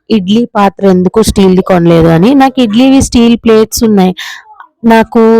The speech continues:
అందులో వేసిన ఇడ్లీ టెక్స్చర్, షేప్, టేస్ట్ కంటే ఈ అల్యూమినియం దాంట్లోనే బాగుంటుంది అనిపిస్తుంది. Moreover, వేసి ఇడ్లీ మూత తీసే లోపే మేము ప్లేట్లో సర్వ్ చేసుకొని తినేస్తాం. దానివల్ల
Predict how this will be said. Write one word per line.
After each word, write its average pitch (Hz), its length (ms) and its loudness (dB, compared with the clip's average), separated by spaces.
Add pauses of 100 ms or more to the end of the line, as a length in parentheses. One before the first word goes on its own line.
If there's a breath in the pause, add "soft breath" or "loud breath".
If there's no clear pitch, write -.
(460)
అందులో 233 380 0
వేసిన 247 400 0 (280)
ఇడ్లీ 214 380 0 (680 loud breath)
టెక్స్చర్, 233 580 0
షేప్, 214 440 0 (120)
టేస్ట్ 196 400 -2
కంటే 208 340 -2 (140)
ఈ 226 140 0
అల్యూమినియం 214 680 2
దాంట్లోనే 202 480 -2
బాగుంటుంది 214 640 -4
అనిపిస్తుంది. 185 640 -4 (560)
Moreover, 202 480 2
వేసి 196 420 -2 (680 loud breath)
ఇడ్లీ 208 320 0
మూత 214 360 2 (460)
తీసే 226 380 0
లోపే 233 320 0
మేము 226 360 0
ప్లేట్లో 202 460 -2
సర్వ్ 190 300 0
చేసుకొని 190 400 -2
తినేస్తాం. 175 500 -2
దానివల్ల 175 460 0